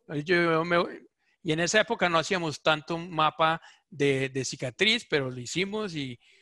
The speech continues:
y bueno, con Sham decimos, "Bueno, vamos a hacerle la ablación", y el tipo terminó muy bien. Así que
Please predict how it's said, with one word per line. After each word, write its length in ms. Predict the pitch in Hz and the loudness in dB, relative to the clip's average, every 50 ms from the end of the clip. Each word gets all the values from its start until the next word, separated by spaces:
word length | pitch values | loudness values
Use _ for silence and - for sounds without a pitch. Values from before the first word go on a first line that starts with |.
| _ _ _ _ _ | _ _ _ _ _
y 80 | 160 | -10
bueno, 240 | 143 147 180 185 - | -8 -2 -2 0 0
con 140 | - 151 135 | 0 -2 0
Sham 300 | - - 165 165 175 185 | 2 2 4 4 4 4
decimos, 380 | 185 175 - 165 160 160 170 | 2 0 2 0 -2 -2 -2
"Bueno, 180 | 151 151 180 202 | -4 -4 -4 -2
vamos 280 | 170 143 151 165 196 175 | -4 -4 -6 -4 -4 -4
a 60 | 143 | -4
hacerle 340 | 127 - - 143 147 170 196 | -4 -4 -4 -4 -4 -4 -4
la 100 | 180 151 | -4 -4
ablación", 500 | 135 127 120 117 127 190 254 285 277 - | -4 -4 -8 -6 -4 -4 -6 -6 -10 -14
y 140 | - 226 147 | -10 -8 -6
el 120 | 135 123 - | -6 -6 -6
tipo 340 | 139 139 135 - 170 185 | -6 -8 -6 -4 -6 -6
terminó 640 | - - 151 143 127 123 123 120 123 131 143 165 - _ _ _ | -2 0 -2 -2 -2 -4 -10 -12 -10 -8 -8 -10 -10 _ _ _
muy 220 | 190 185 165 165 | -18 -14 -12 -12
bien. 180 | 196 226 202 170 | -10 -10 -8 -8
Así 220 | 147 139 - 185 | -8 -8 -8 -6
que 200 | - 240 240 226 | -2 -2 -2 -2